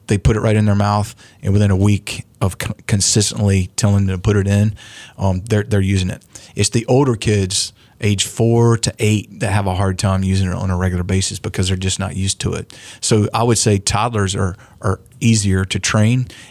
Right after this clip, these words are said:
and it's better to start them at that age because their habits will go away quickly. But, um, we treat all the way up. We even have adult sizes. We treat, um, up to sixteen, eighteen-year-olds, trying to get them to stop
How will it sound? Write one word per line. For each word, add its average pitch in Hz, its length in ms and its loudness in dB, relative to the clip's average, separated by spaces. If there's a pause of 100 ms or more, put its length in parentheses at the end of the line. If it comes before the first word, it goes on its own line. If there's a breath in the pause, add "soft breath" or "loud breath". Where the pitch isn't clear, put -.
(100)
and 107 140 0
it's 104 140 -2
better 113 400 2
to 113 100 0
start - 300 0
them 110 100 4
at 95 100 -2
that 98 200 0
age 98 220 0
because 98 460 0
their 95 180 0
habits 104 360 -2
will 95 80 -6
go 95 160 0
away 92 200 0
quickly. - 420 -6 (680 loud breath)
But, 98 320 0
um, 92 320 2 (280 loud breath)
we 117 160 4
treat 123 420 0
all 107 260 0
the 113 80 2
way 107 200 2
up. 107 100 0
We 107 100 0
even 113 140 2
have 101 160 2
adult 98 420 -2
sizes. 95 520 -4 (260 loud breath)
We 101 100 -4
treat, 101 420 0
um, 101 280 0
up 107 160 -2
to - 80 -4
sixteen, 104 580 0
eighteen-year-olds, 95 840 0
trying 104 280 0
to 98 60 0
get 98 260 -2
them 98 180 2
to 92 60 -2
stop 98 460 -2